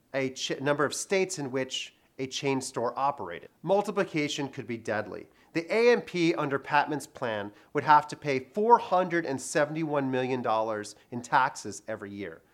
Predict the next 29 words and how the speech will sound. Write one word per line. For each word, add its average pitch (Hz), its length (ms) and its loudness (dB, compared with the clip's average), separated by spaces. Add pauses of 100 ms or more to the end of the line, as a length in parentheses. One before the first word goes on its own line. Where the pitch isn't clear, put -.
(200)
despite 180 560 6 (280)
earning 139 220 2
a 127 40 -2
profit 110 560 -2 (220)
of 143 120 -8
only 139 260 0
nine 107 400 0
million 95 280 -6
dollars. 120 640 0 (320)
So 170 140 4
basically, 226 560 4
Patman's 160 640 2
tax 120 500 -2 (200)
would 135 120 0
have 113 160 -2
driven 156 400 4
the 131 80 0
chain 117 340 -6
store 110 460 -4 (100)
out 135 320 2
of 110 140 -6
existence. - 720 -14 (500)
It 151 140 -4
ultimately 170 520 2
didn't 131 400 -6
pass, - 540 -12 (380)
this 117 140 -10
death 117 400 4
sentence - 600 -10